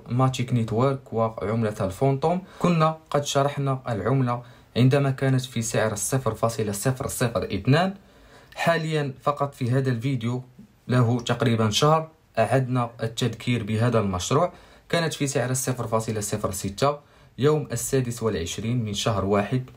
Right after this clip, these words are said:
نحن الآن في الخامس والعشرين من شهر اثنان، تقريبًا شهر. العملة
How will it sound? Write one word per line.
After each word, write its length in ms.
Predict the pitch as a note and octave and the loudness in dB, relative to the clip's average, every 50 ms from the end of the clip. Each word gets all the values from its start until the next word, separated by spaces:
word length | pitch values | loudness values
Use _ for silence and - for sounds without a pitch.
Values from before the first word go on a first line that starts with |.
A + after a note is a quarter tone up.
| - - - | -12 -4 -2
نحن 200 | A#2 A2+ A#2+ A2+ | 0 2 2 2
الآن 260 | A2 A2 - A2+ A2+ | 2 2 2 2 0
في 120 | G#2+ - | 2 0
الخامس 460 | G#2 G2 - A#2+ A#2 A2+ A2 G#2 - A2 | -4 -2 0 0 2 2 2 0 0 0
والعشرين 520 | G#2 F#2 D#2+ - - - G#2+ G#2+ G2+ G2+ | 0 0 0 -2 -2 -2 -2 -2 0 0
من 80 | G2 F#2 | 0 0
شهر 260 | - - F#2+ F2 E2 | 0 0 0 0 -2
اثنان، 400 | - D2 - - G#2 A#2 C3+ C3+ | -4 -6 -2 2 2 4 4 2
تقريبًا 420 | - B2 - A2+ G#2 G2+ F#2 F2+ | 0 -2 -2 0 -2 0 -2 -2
شهر. 340 | F2+ - - E3+ F#3 F#3+ F#3+ - - - - - - - - - - - - D3 | 0 2 2 4 4 2 0 -4 -16 -20 -20 -20 -20 -20 -20 -20 -14 -4 0 2
العملة 420 | D#3+ D#3 D#3 F3 F3 D#3+ D#3 D#3 | 2 4 2 0 0 -4 -4 -6